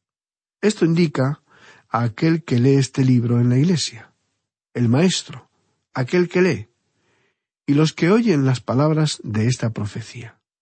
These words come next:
Y esto indica a la iglesia, los creyentes que están en su clase, aquellos que pertenecen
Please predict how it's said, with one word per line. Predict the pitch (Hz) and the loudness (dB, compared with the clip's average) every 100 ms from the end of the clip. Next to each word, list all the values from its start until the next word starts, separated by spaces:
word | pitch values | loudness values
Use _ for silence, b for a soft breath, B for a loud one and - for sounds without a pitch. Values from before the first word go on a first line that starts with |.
| _ _ _ b - | _ _ _ b 0
Y | 175 | 0
esto | 208 | 2
indica | 220 202 208 208 | 2 2 2 2
a | |
la | 190 | 2
iglesia, | 180 202 - 101 107 - b b b b | 4 2 0 -6 -10 -12 b b b b
los | 117 120 | -6 -2
creyentes | 139 135 175 151 123 107 - _ _ _ _ _ | 2 4 4 0 -4 -6 -8 _ _ _ _ _
que | - - | -12 -10
están | 104 - 139 | -6 -2 0
en | 135 | 0
su | 135 131 | -2 -4
clase, | 143 120 - 104 - b b b b b | -2 -2 -4 -10 -16 b b b b b
aquellos | 120 165 170 160 | 0 4 4 2
que | 151 | 0
pertenecen | 160 147 147 170 170 180 170 | 0 2 2 2 2 0 0